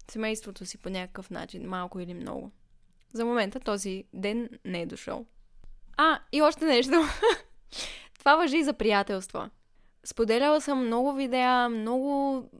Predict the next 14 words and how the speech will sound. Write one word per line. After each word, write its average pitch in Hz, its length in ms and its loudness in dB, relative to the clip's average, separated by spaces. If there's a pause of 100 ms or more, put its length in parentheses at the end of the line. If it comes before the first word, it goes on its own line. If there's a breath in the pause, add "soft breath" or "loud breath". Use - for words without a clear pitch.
(120)
снимки 254 540 -2
и 240 160 -2
така 226 320 -4
нататък 220 380 -4
с - 280 -10
приятелки 214 640 -2
и 208 100 -4
приятели 196 500 -4
във 190 180 -4
времето, 196 340 -2
които 233 300 -4
в - 80 -18
един 226 200 0
момент 220 360 -4